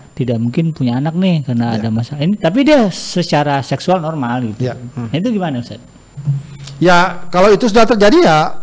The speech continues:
Speaker 2: udah pernikah, udah menikah kan?
Speaker 1: Belum, belum nikah misalnya.
Speaker 2: Oh, belum menikah.
Speaker 1: Nah, dia mau, mau, dia mau nikah tapi dia cek dulu nih.
Speaker 2: Oh, gitu.
Speaker 1: "Saya mandul nggak sih nih?"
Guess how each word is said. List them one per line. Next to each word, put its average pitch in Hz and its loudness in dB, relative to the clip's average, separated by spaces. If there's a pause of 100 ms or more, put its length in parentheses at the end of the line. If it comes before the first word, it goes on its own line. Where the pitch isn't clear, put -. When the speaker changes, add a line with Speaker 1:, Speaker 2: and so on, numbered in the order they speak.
Speaker 2:
udah 175 4
pernikah, 202 4
udah 180 6
menikah 202 4
kan? 190 2
Speaker 1:
Belum, 226 -2
belum 208 0
nikah 233 0
misalnya. 175 -4
Speaker 2:
Oh, 254 6
belum 254 4
menikah. 196 4
Speaker 1:
Nah, 160 -4
dia 165 2
mau, 208 6
mau, 185 2
dia 220 4
mau 202 2
nikah 175 4
tapi 175 0
dia 202 0
cek 185 -2
dulu 254 2
nih. 226 4
Speaker 2:
Oh, 170 4
gitu. 147 -2
Speaker 1:
"Saya 220 0
mandul 202 -2
nggak 233 -2
sih 233 0
nih?" 240 0